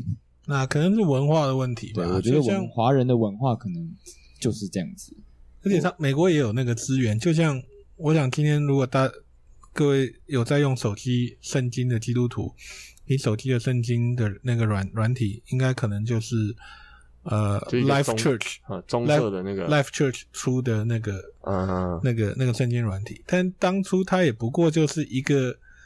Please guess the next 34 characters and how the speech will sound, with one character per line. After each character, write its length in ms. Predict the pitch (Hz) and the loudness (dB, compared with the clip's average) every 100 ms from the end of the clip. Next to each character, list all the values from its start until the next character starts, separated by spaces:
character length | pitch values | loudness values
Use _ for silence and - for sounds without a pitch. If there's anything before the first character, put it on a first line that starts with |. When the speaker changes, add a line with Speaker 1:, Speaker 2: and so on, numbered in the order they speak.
| - - - | -20 -20 -10
Speaker 1:
教 360 | - 165 131 113 | 0 2 4 2
会， 320 | - 139 120 | 2 2 2
为 160 | 139 | 2
了， 260 | 127 120 - | 2 2 -2
那 200 | 147 147 | 0 2
他 140 | 143 147 | 2 2
们 160 | 147 | 0
是 100 | 143 | -2
锁 220 | 151 120 113 | -2 0 2
定 160 | 127 | 2
年 180 | 113 110 | 2 0
轻 160 | 110 127 | 0 0
的 100 | 120 | 0
世 240 | - 113 | -2 -2
代， 300 | 113 104 - - - - - - | -2 -4 -8 -20 -20 -20 -20 -2
所 120 | 143 | 0
以 40 | |
他 100 | 139 | 2
们 260 | 139 143 147 - _ _ - - - - | 2 0 -2 -10 _ _ -20 -20 -20 -10
破 240 | - 185 147 | 0 2 2
先 300 | - 156 160 | 2 0 0
河 220 | - 110 | 0 0
的 260 | 117 113 - _ | 0 -2 -6 _
发 320 | - - 139 | -10 -2 0
展 220 | 135 117 104 | 2 0 -2
了 100 | 110 | -2
圣 280 | - 131 | -2 -2
经 200 | 123 123 | -2 -2
的 160 | 120 98 | -2 -2
A 120 | 110 | -2
P 180 | 110 107 | 0 0
P。 280 | 110 101 113 - - | 0 -4 -6 -16 -12
Speaker 3:
哦。 80 | 110 120 101 - - - - - - - | -10 -8 -10 -14 -20 -20 -20 -20 -20 -8
Speaker 1:
对， 240 | - 101 | -2 -2